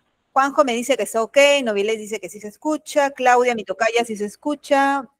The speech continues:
Sí, normal, Matilde, excelente, chicos.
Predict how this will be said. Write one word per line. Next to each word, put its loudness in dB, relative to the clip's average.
Sí, -4
normal, 0
Matilde, -4
excelente, -4
chicos. -20